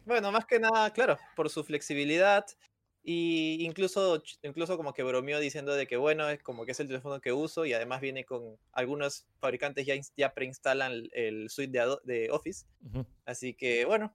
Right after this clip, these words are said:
Speaker 1: básicamente eso, más que nada su, porque es flexible y porque puede, ya sabes, instalar más cosas, y es mucho más, tiene mucho más, eh, el usuario tiene más, eh, poder, eh, que en I O S, pues, ¿no?
Speaker 2: Ujú.
Speaker 1: Así
Speaker 2: No,
Speaker 1: que
Speaker 2: al parecer
Speaker 1: está
Speaker 2: no
Speaker 1: interesante, sí, la verdad es que es curioso. Ese tipo de cosas que no te,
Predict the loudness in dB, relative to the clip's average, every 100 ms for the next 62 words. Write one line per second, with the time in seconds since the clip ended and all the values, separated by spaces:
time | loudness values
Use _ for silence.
0 | -2 -2 0 -2 -2 0 -2 -2 -6 -2
1 | 0 0 0 -2 -4 -2 -4 -6 -6 -6
2 | -2 -2 0 -2 -2 -2 0 4 2 2
3 | -6 -2 2 2 2 -2 -4 -4 -2 -4
4 | -6 -6 -4 -4 -6 -6 -2 -2 -2 -6
5 | -10 -14 -12 -8 -6 -6 -10 _ _ _
6 | _ 0 0 -2 -2 0 0 4 4 4
7 | 0 2 2 2 0 0 2 0 0 2
8 | 4 6 4 2 -2 -2 -2 -4 -10 _
9 | _ _ _ -6 0 2 2 2 -2 -6
10 | -6 -6 -10 -4 0 2 0 -4 -8 -4
11 | -4 -6 _ _ -12 -10 -8 -2 0 2
12 | 2 4 6 4 2 -2 0 2 4 4
13 | 2 0 -6 -6 -20 _ -8 -6 0 2
14 | 2 2 2 2 2 2 2 0 2 0
15 | 0 -2